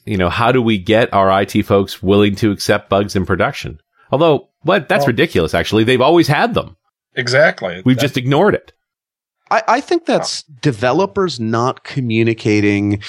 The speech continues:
Speaker 3: or, you know, maybe not the developers, but the development organization not communicating well enough to the stakeholders and business. A,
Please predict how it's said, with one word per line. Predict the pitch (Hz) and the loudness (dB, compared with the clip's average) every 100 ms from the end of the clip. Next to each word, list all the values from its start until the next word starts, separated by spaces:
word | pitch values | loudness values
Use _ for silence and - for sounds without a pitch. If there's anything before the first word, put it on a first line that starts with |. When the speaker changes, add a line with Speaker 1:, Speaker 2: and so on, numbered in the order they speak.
| - - | -12 0
Speaker 3:
or, | 175 185 | 2 2
you | 180 | 2
know, | 170 | 2
maybe | 165 175 | 2 2
not | 156 139 | 0 -2
the | 123 | -6
developers, | 117 101 120 147 131 104 - | -4 -2 0 0 0 -4 -2
but | - 113 | -4 -4
the | |
development | 104 104 95 123 151 143 147 | -4 -4 -2 -2 0 0 0
organization | 117 110 117 101 104 101 - 107 101 92 | 2 2 0 0 2 0 2 0 0 0
not | 101 123 - | 0 -2 -6
communicating | - 120 117 117 110 113 101 95 85 | -8 -4 -2 -2 -2 -2 0 0 0
well | 95 101 113 | 0 2 0
enough | 104 90 92 95 - - - _ | 0 0 0 -2 -12 -16 -20 _
to | - 110 101 98 92 - | -2 2 4 4 4 0
the | 107 | -2
stakeholders | 95 - - 139 143 139 120 117 107 101 | -2 0 0 -2 0 0 0 2 2 2
and | 90 82 | -2 0
business. | 101 98 65 55 - - - - - _ _ | -2 -2 -4 -4 -4 -6 -10 -20 -20 _ _
A, | _ | _